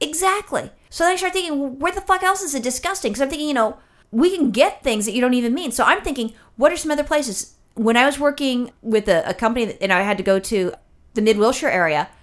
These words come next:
I had to take, you know, an elevator up. I never had to do that before. And I was working in,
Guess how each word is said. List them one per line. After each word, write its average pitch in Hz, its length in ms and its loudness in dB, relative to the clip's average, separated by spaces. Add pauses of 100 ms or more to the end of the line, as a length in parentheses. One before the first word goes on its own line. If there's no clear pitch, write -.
(180)
I 208 120 6
had 240 80 4
to 220 60 -4
take, 226 320 2
you 220 60 0
know, 170 200 0
an 208 100 0
elevator 226 420 4
up. 277 140 -2
I 202 80 2
never 226 220 0
had 302 120 0
to 294 80 -4
do 320 140 0
that 302 160 0
before. 165 240 -2
And 165 80 0
I - 20 0
was 175 80 -2
working 220 320 -2
in, 196 220 -6